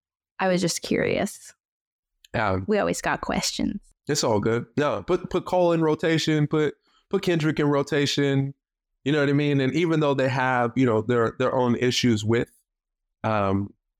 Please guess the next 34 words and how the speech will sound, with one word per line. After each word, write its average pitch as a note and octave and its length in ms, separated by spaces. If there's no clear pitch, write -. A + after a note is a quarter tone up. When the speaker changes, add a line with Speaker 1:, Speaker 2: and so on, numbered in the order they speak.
Speaker 2:
especially C#3+ 320
on C3+ 60
this A#2 140
last B2+ 200
Kendrick B2+ 320
album, A2 580
it's, A#2 260
it's B2 220
great A#2 420
to A#2+ 120
hear A2+ 260
them F#2+ 340
wrestle. - 460
Speaker 1:
Yes. F#3 720
Speaker 2:
You A#2 120
know G#2+ 60
what G#2 100
I G#2 40
mean? A2+ 260
'Cause A2 160
that G#2+ 200
dance, A#2+ 320
I A2 80
think, G#2+ 220
is G2+ 120
important. G2 540
I A2 80
hate C3 220
when A#2+ 160
people A#2+ 260
show A2+ 300
up A2 220
with, G#2 300
like, G2 260